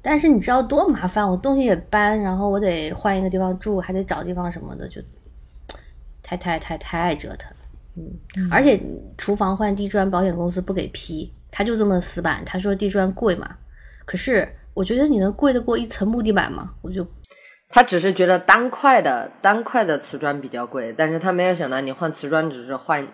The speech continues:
Speaker 3: 那么一个小的区域。
Speaker 1: 他是给换一层，但是换比较便宜的强化地板。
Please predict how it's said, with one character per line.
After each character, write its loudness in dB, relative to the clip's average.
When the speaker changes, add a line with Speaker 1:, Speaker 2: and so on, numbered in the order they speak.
Speaker 3:
那 -8
么 -6
一 -8
个 -2
小 -6
的 -6
区 -6
域。 -8
Speaker 1:
他 4
是 2
给 0
换 2
一 0
层， -6
但 0
是 -2
换 0
比 -8
较 -4
便 -8
宜 -4
的 -2
强 -10
化 -4
地 -10
板。 -14